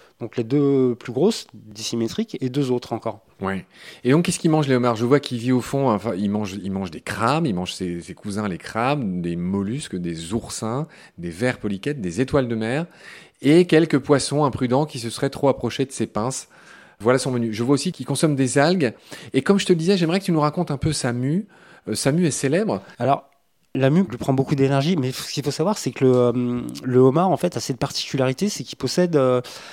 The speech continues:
Speaker 1: la, la jeunesse éternelle. Le homard, euh, tout comme nous, euh, possède une enzyme qui s'appelle, euh, télomérase, qui permet, en fait, de dupliquer les cellules et de les conserver, euh, toujours en bon état de fonctionnement.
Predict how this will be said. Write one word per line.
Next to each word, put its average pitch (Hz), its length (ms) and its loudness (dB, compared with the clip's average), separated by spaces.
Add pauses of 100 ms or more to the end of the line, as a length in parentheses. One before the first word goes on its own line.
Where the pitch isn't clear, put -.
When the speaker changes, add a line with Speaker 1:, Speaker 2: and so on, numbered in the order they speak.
(160)
Speaker 1:
la, 120 240 -2
la 123 140 2
jeunesse 170 280 4
éternelle. 135 440 0 (340)
Le 123 160 -2
homard, 156 360 4
euh, 135 100 6
tout - 180 -10
comme 139 160 4
nous, 190 240 6
euh, 120 80 2
possède 147 420 -2
une 120 320 -2
enzyme 131 320 -2
qui - 100 -10
s'appelle, 135 380 0
euh, 107 360 0
télomérase, 131 720 2 (340)
qui - 140 -14
permet, 151 260 2
en 175 60 4
fait, 180 180 0
de 131 120 -4
dupliquer 156 520 -2
les 160 80 -2
cellules 160 400 -2
et 131 160 0
de 120 180 -6
les 123 140 -2
conserver, 156 600 0
euh, 160 80 6
toujours 151 340 -2
en 151 80 2
bon 143 160 4
état 156 160 0
de 147 60 -8
fonctionnement. 135 480 -4